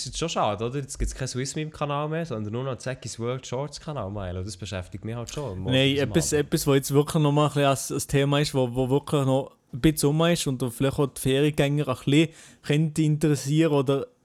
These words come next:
Speaker 2: vielleicht ist es ja komplett abgefuckt, ist,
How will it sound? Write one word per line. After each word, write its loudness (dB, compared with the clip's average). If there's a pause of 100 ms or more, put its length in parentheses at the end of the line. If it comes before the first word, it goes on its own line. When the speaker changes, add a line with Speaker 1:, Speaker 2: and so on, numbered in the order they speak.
Speaker 2:
vielleicht 2
ist -2
es -6
ja 2
komplett 2
abgefuckt, 0 (280)
ist, -2